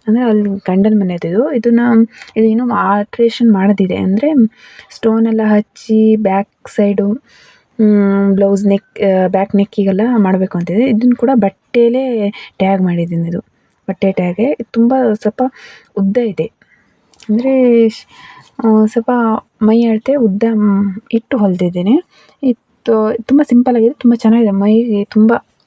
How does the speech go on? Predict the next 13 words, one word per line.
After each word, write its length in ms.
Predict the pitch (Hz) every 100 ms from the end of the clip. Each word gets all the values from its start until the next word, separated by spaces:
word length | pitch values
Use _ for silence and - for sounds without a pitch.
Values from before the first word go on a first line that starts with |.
| _ -
ಓಕೆ, 200 | 220 320 -
ಅಟ್ಯಾಚ್ 480 | - 208 233 - 262
ಆಗಿ 180 | 262 -
ಕೂತ್ಕೊಬಿಡುತ್ತೆ. 640 | _ 202 196 180 180 247 339 - - - - _ _ _ _ _
ಇದು 240 | - 233 254
ಕೂಡ, 320 | - 233 226 285
ಮ್, 320 | 254 220 214 220 - _ _ _ _ _ _ - _ _ _ _ _
ಇದು 160 | 226 262
ತುಂಬ 180 | 247 233
ಚೆನ್ನಾಗಿದೆ. 480 | 226 226 220 196
ಇದು 440 | 269 320 277 254 220
ಪಾರ್ಟಿ 380 | - 214 220 240
ವೇರ್ 160 | 240